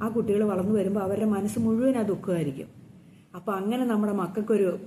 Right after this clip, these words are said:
അടുത്ത തലമുറയ്ക്ക് ഒരു ദുഃഖം ഉണ്ടാക്കിക്കൊണ്ട് കൊടുക്കാതിരിക്കാൻ നമ്മൾ ഓരോരുത്തരും ശ്രദ്ധിക്കണം.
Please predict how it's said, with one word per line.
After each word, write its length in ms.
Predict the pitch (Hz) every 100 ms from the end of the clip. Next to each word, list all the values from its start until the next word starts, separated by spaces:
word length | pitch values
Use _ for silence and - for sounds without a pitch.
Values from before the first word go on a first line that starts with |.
| - 180
അടുത്ത 360 | 180 190 226
തലമുറയ്ക്ക് 560 | 226 208 190 214 233 220
ഒരു 80 | 185
ദുഃഖം 340 | 180 185 208
ഉണ്ടാക്കിക്കൊണ്ട് 760 | 175 170 180 185 185 175 165 -
കൊടുക്കാതിരിക്കാൻ 760 | 185 165 196 208 175 170 170
നമ്മൾ 240 | 170 175 165
ഓരോരുത്തരും 680 | 165 175 185 202 214 214
ശ്രദ്ധിക്കണം. 520 | 208 147 139 139 139